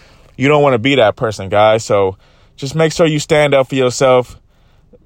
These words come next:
Let's, let's be mature all, all twenty twenty-one, guys. Let's be mature, guys.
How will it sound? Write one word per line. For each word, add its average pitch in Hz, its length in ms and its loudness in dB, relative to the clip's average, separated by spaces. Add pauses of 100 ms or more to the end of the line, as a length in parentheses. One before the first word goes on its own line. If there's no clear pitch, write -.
(120)
Let's, 127 280 -4
let's 139 200 0
be 156 160 -2
mature 156 600 2 (160)
all, 139 340 2 (200)
all 135 240 2
twenty 165 240 -6
twenty-one, 165 560 -4
guys. 113 320 0
Let's 123 100 -6
be 131 140 -8
mature, 139 420 -4
guys. 101 520 -2